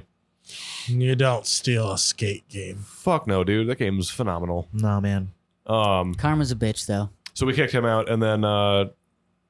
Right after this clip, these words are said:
Speaker 2: we were gonna do, we were gonna do a cover of Every Time We Touch, and we got, like, really close to getting it done, and we were gonna go record it with Mike Kenway.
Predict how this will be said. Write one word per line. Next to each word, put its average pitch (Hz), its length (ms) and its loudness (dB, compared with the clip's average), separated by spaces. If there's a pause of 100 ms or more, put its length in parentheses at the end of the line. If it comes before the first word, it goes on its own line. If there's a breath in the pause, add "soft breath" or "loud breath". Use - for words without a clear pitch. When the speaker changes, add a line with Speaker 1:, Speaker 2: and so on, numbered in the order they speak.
(140)
Speaker 2:
we 110 120 2
were 113 120 4
gonna 110 100 2
do, 107 260 4
we 117 100 0
were 143 220 4
gonna 127 160 2
do 104 140 4
a 98 60 2
cover 104 280 2
of 95 100 2
Every 98 200 2
Time 101 220 0
We 92 100 0
Touch, 95 480 -2
and 113 80 -2
we 117 80 0
got, 135 220 2
like, 120 200 0
really 170 460 0
close 175 360 0
to 135 80 -2 (140)
getting 147 220 2
it 113 80 -2
done, 120 340 2 (520)
and 110 100 -2
we 123 80 2
were 131 60 0
gonna 139 160 2
go 139 100 4
record 139 380 2
it 135 60 0
with 120 100 0
Mike 113 220 0
Kenway. 113 440 0